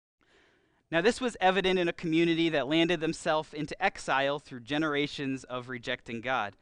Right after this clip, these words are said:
And yet they read Chronicles as a people who had been rescued out of exile through no doing of their own. And this mirrors the New Testament teaching that we find in Romans five twenty.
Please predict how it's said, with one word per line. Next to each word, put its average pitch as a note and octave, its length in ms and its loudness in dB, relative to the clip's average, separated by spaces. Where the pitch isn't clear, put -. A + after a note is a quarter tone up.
And F#3 160 2
yet A#3 160 6
they F3+ 120 4
read A#3+ 220 2
Chronicles D3+ 640 -2
as D3+ 160 -6
a D#3 60 -6
people C3 540 -10
who D3 80 -8
had D3 140 -2
been D3 200 -2
rescued C#3 580 -4
out B2+ 200 -2
of C3+ 120 -10
exile F#2+ 640 -10
through F3 120 0
no G3+ 160 2
doing A#3 260 0
of F#3+ 140 -4
their E3+ 200 -2
own. G2+ 300 -4
And D#3 100 -6
this - 300 -4
mirrors F#3+ 380 2
the E3 100 -2
New G3 160 -2
Testament D3 560 -2
teaching C3 320 -8
that C3 120 -4
we C#3+ 60 -10
find D#3+ 280 0
in D3 80 -2
Romans D#3+ 400 -2
five D3+ 300 0
twenty. F3 360 -8